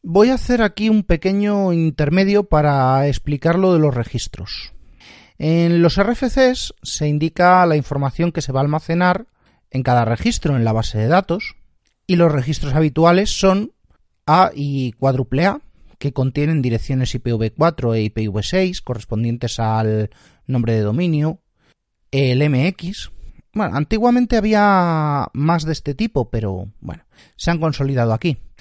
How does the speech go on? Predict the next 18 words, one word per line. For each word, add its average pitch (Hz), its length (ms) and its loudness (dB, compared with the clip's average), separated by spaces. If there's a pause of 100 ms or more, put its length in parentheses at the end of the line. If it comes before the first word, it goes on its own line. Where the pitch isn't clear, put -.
(160)
Este - 280 -2
registro 208 440 -4
es - 120 -4
el 151 240 0
del 147 400 0
Mail 160 280 0
Exchanger. 95 580 -6 (420)
Permite 190 680 4
identificar 165 640 0
un 175 160 -2
servidor 151 400 0
S 160 180 -2
M 143 120 -2
T 139 140 -4
P 190 220 0
de 147 100 -2
un 139 320 -2
dominio, 147 440 -2